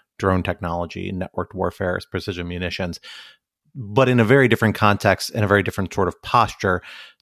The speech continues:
Tell us about the naval experience in Ukraine, which is, I think, a part of this war that actually hasn't gotten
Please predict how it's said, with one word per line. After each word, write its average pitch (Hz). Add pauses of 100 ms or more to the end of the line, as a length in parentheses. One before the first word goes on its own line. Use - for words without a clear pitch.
Tell 196
us 226
about -
the 113
naval 107
experience 92
in 98
Ukraine, 95
which 101
is, -
I 101
think, 117
a 104
part 185
of 143
this -
war 117
that 117
actually 139
hasn't 110
gotten 98